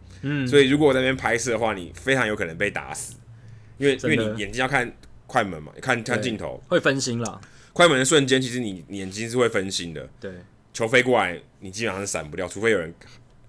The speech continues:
Speaker 2: 大叫一声，然后你刚好反射性的动作闪开，不然其实非常危险。然后就，你就站在那边，然后跟球员就在旁边，然后球员突然讲什么，你都听得一清二楚。那感觉是一个非常奇妙的地方。然后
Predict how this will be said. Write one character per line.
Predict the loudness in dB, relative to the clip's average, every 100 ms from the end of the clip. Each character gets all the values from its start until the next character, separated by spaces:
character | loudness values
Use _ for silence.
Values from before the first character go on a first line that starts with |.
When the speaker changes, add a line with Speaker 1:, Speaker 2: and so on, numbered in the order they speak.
| -4
Speaker 2:
大 | -2 0
叫 | 0 -2
一 | -4
声， | -6
然 | -6
后 | -8
你 | -8
刚 | -6
好 | -6 -8 -10 -10
反 | -8
射 | -4 -2
性 | -2
的 | -4
动 | -6 -6
作 | -6 -6
闪 | -8 -12 -12
开， | -12 -14 -16 -20 -20 -20 -2
不 | 0
然 |
其 | 0
实 | 2
非 | 4
常 | 4
危 | 4 0
险。 | 0 -4 -8 -20 -20 -20 -20 -10
然 | -4
后 | -4
就， | -6 -4
你 | 0
就 |
站 | 4 6 4
在 | 4
那 | 6
边， | 6
然 | 6
后 | 2
跟 | 4 4
球 | 4 2
员 | 4
就 | 4
在 |
旁 | 2 0 -2
边， | -2
然 | 0
后 | 0
球 | 0
员 | -2 -4 -12
突 | -6
然 | -4
讲 | -2 -4
什 | -4
么， | -6
你 | -4
都 | -6
听 | -6
得 | -8
一 | -8
清 | -8 -10
二 | -12
楚。 | -14 -20 _ -20 -20 _ _
那 | -6
感 | -4
觉 | 0
是 | 4
一 |
个 | 4
非 |
常 | 4 2
奇 | -2 -2
妙 | -4
的 | -4
地 | -4
方。 | -6 -6
然 | 0
后 | 4 4 2